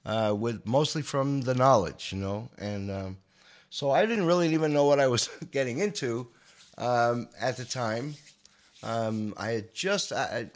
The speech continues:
I, I was actually turned on to f-, what they, guess they called fusion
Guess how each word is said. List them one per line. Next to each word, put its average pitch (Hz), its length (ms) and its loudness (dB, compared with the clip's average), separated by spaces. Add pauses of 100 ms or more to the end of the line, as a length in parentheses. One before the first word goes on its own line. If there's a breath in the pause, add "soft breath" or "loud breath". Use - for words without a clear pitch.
(480)
I, - 60 -8
I - 20 -6
was 143 140 -4
actually 185 320 0
turned 170 300 0
on 160 140 4
to 131 60 0
f-, - 300 -8
what 123 260 -2
they, 117 140 -6
guess 117 280 -4
they 117 120 -4
called 117 320 0
fusion 113 560 -4